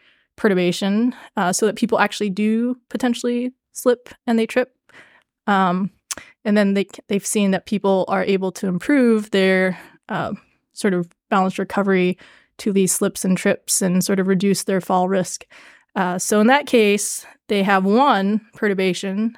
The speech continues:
as they're walking, let's say, across a hallway, um, or down the lab, and you're wearing a safety harness. So you don't really fall or trip. Um,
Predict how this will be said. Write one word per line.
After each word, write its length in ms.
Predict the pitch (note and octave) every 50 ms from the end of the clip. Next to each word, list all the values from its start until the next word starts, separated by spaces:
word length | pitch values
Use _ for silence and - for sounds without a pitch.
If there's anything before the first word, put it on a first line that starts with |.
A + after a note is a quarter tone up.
| - - -
as 160 | A3 G#3 F#3+
they're 160 | G3 G3+ G3+ G3
walking, 400 | F#3+ F#3 F3+ F3 - G#3 G3 G3
let's 160 | F3 - -
say, 120 | A#3 A3 G#3+
across 520 | - - - G3 E3+ F3+ E3+ - - - - - - - _ _ _ -
a 80 | G#3+
hallway, 580 | F3+ - G3 G3 F#3+ F#3 F#3 F#3 F#3+ G3 A3 A#3 - - - - -
um, 280 | G#3+ F#3+ F3+ D#3+ E3 D#3+ -
or 80 | G3+ G3+
down 260 | - G3+ G3+ G3 G3
the 100 | F#3+ F#3+
lab, 400 | F3+ F3+ E3+ E3+ F3+ G#3 A#3 A#3 A3+ - - _ _ _ -
and 480 | G#3 G3+ G3 F#3+ F#3+ F#3+ F#3+ F#3+ F#3+ - -
you're 120 | A3+ G#3+
wearing 300 | G#3 G#3+ G#3 G#3 G#3 G3+
a 180 | G3+ F#3+ F3+ F3+
safety 300 | - - B3+ C#4 C4+ A3+
harness. 480 | G3+ G3+ F#3 F#3 G3+ A3+ - - - - _ _ _ _ _ _ _ _
So 120 | - -
you 80 | A#3 B3+
don't 240 | D4+ E4 D#4 - -
really 480 | G3+ G3 A3 A3+ A3 G3+ F#3+ E3+ F3
fall 420 | E3+ - - G3 F#3 F3+ E3+ E3+ -
or 100 | - F#3
trip. 440 | F3 - - - C#3 - - _ - - - - - - -
Um, 380 | G3+ F3 E2 D2 - - A3